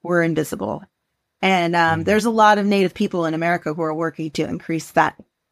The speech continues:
Speaker 1: visible and to change that and make Native people more visible. And I think they're doing an excellent job. But, um, that doesn't mean they couldn't get an assist from those of us who are non-Native, and, and that those of us who are non-Native can start to consider our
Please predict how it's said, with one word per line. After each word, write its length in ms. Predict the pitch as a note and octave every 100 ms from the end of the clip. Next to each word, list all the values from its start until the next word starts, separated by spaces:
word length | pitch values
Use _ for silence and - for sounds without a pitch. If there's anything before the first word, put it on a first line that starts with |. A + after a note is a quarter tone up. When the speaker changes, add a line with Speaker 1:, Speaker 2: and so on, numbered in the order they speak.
| _ _
Speaker 1:
visible 400 | F3 E3+ D3+ - -
and 180 | F3+ A3+
to 120 | G#3+
change 340 | - C#4 B3+ -
that 220 | D#3+ -
and 120 | F3
make 280 | F3+ - -
Native 280 | F3+ F3 -
people 280 | F#3 F3
more 200 | E3 E3
visible. 440 | D#3 E3+ D#3+ D#3 D3+
And 120 | C#3+
I 60 | D3
think 220 | F#3 F3
they're 100 | D#3+
doing 240 | D3+ D3
an 80 | C#3+
excellent 460 | D3 - C3 - -
job. 360 | D#3+ - A3 _ _ _ _
But, 240 | F3+ E3+ -
um, 400 | F#3 F3 E3 D3 _ _ _ -
that 120 | A#3
doesn't 280 | B3+ A#3 G#3
mean 220 | G#3+ G3+
they 120 | F3+
couldn't 360 | - G#3+ F#3 -
get 160 | F#3+
an 80 | E3
assist 480 | D3 - G4 - -
from 200 | F3+ F3
those 200 | F3+ F3
of 140 | E3+
us 180 | F3 E3+
who 80 | F3+
are 200 | E3 E3
non-Native, 680 | E3 G3+ B3 D3+ - - -
and, 140 | F3 - -
and 180 | G3 F3+
that 140 | -
those 220 | F#3+ G3
of 160 | F#3 F3+
us 140 | F3
who 60 | F3
are 80 | E3+
non-Native 560 | E3+ G#3+ A3+ E3 D3
can 140 | - D#3
start 300 | - F3+ -
to 80 |
consider 640 | E3+ E3 D#3+ F#3+ F3+ F3+ - _ _ _ _ _ -
our 160 | C#4